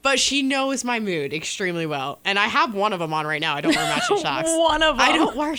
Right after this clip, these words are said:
Speaker 1: matching socks, people, okay? I'm starting a trend. Anyways, <laughs> I have one of 'em on that says, um, "F off, I'm reading."
Speaker 2: Yeah.
Speaker 1: And so I wear 'em, and then when I was in college or, like, high school, I'd put my leg up, and they'd, like, read the sock, and I'm like, "You read it? Leave."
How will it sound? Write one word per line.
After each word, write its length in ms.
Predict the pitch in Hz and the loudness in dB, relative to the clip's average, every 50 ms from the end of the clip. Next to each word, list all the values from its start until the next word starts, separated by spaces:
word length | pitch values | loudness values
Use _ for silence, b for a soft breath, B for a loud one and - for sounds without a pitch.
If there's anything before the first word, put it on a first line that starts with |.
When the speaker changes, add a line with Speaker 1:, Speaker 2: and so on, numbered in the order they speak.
| - | -4
Speaker 1:
matching 360 | 233 240 254 269 - - 240 190 | -4 -4 -4 -4 -4 -4 -6 -4
socks, 520 | - - - 233 220 214 - - - - | -4 -4 -4 -4 -4 -4 -6 -6 -8 -8
people, 440 | - 208 190 - 180 170 165 180 160 185 | -6 -6 -6 -4 -4 -4 -4 -4 -2 -4
okay? 400 | 254 196 226 254 220 208 214 214 | -2 -2 0 0 2 2 2 0
I'm 140 | 170 190 196 | 0 -2 -2
starting 360 | - - 254 269 294 294 247 | -2 -2 -2 0 0 0 -2
a 60 | 202 | -4
trend. 340 | - - 185 147 117 147 - B B B B | -4 -4 -4 -4 -4 -6 -10 B B B B
Anyways, 720 | - 262 254 240 196 165 156 - - - 330 320 - - - | 0 2 2 2 2 2 2 0 2 2 2 2 2 2 0
<laughs> 920 | 370 370 - 453 - - 466 381 - - - - - - - - - - | 0 2 2 0 0 0 -4 -6 -6 -8 -12 -14 -14 -16 -20 -14 -6 -2
I 100 | 262 262 | 0 0
have 120 | 269 254 | 0 0
one 120 | 262 262 294 | -2 -4 -4
of 60 | 277 | -4
'em 60 | 240 | -4
on 220 | 208 214 220 214 196 | -2 -2 -2 -2 -2
that 120 | 196 214 | -4 -4
says, 500 | - - 208 202 190 196 196 196 196 - - 208 | -2 -2 0 0 2 2 0 0 -2 -4 -4 -2
um, 540 | 208 202 196 185 180 175 175 175 175 170 - - - | 0 2 2 2 0 0 -2 -4 -8 -12 -14 -8 -4
"F 240 | 190 190 190 190 - | -2 -2 0 0 0
off, 220 | 185 170 175 180 - | 0 2 2 0 0
I'm 140 | 170 160 160 | -2 -4 -4
reading." 380 | 156 156 151 175 196 247 208 - - - _ _ _ - | -4 -4 -2 -2 -2 -2 -4 -6 -10 -20 _ _ _ 0
Speaker 2:
Yeah. 420 | 220 262 339 466 480 370 254 185 160 | 4 4 6 6 6 6 4 4 4
Speaker 1:
And 160 | 233 240 240 | 2 2 2
so 160 | - 277 254 | 2 2 4
I 160 | 247 247 240 233 | 4 4 4 2
wear 320 | 220 240 247 262 294 285 | 2 2 4 4 6 6
'em, 180 | 254 226 220 214 | 4 4 2 2
and 160 | 226 233 226 | 0 0 0
then 140 | 233 233 233 | 0 0 0
when 80 | 233 | 0
I 100 | 226 226 | 0 0
was 100 | 233 240 | 0 0
in 120 | 254 226 - | -2 -4 -2
college 560 | - 226 208 226 247 240 208 202 196 196 220 | 0 0 2 2 2 2 2 0 0 0 -2
or, 80 | 208 | -2
like, 180 | 202 202 196 190 | 0 -2 -2 -2
high 160 | 196 208 208 208 | 0 0 0 -2
school, 180 | 208 - 226 214 | -2 -2 -2 0
I'd 340 | 208 202 196 202 208 202 | 0 2 2 0 0 -2
put 100 | - 247 226 | -4 -4 -2
my 120 | 220 202 | -2 0
leg 220 | 196 196 196 196 214 | 0 0 0 0 0
up, 160 | 208 202 196 | -2 0 -2
and 140 | 202 202 196 | -2 -2 0
they'd, 120 | 202 202 | -2 0
like, 200 | 202 202 190 175 | 0 -2 -2 -2
read 160 | 180 196 196 165 | -2 -2 -2 -2
the 100 | 190 185 | -4 -2
sock, 300 | - 202 180 185 202 214 | 0 0 2 2 0 0
and 60 | 202 | -2
I'm 80 | 190 185 | -2 -2
like, 180 | 196 190 190 | -2 -4 -4
"You 100 | 185 190 | -4 -4
read 200 | 185 190 196 202 | -2 -2 0 0
it? 160 | 233 226 - 175 | 0 -2 -2 -4
Leave." 260 | 180 165 160 165 | -6 -6 -6 -6